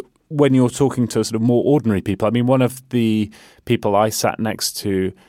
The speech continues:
at this conference I was at, the Yalta European Security Forum, was a Ukrainian soldier who was in military uniform and was sitting there with an injured foot.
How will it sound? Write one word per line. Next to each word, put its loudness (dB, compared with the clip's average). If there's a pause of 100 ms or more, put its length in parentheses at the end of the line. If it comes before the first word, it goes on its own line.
(200)
at -6
this -4
conference -4
I 0
was -4
at, -6
the -8
Yalta -2
European -4
Security -4
Forum, -6 (320)
was 0
a -2
Ukrainian -4
soldier 0
who -4
was -6
in -8 (180)
military -2
uniform 0
and -2
was -2
sitting -2
there 0
with -8
an -6
injured -8
foot. -4